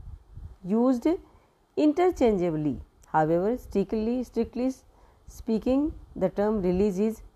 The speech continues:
used for stimuli that have evolved to facilitate communication between male animals and of the same species। यानी ये वो कारक हैं जो एक ही जाति के जंतुओं के बीच में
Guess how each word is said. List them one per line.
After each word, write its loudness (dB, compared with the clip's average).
used -2
for -2
stimuli -2
that -2
have 0
evolved 2
to -4
facilitate -2
communication 0
between -2
male 2
animals -2
and -4
of 0
the 2
same 0
species। -6
यानी -2
ये -2
वो 4
कारक 2
हैं -6
जो 2
एक 4
ही 4
जाति 2
के 2
जंतुओं -2
के -2
बीच -4
में 0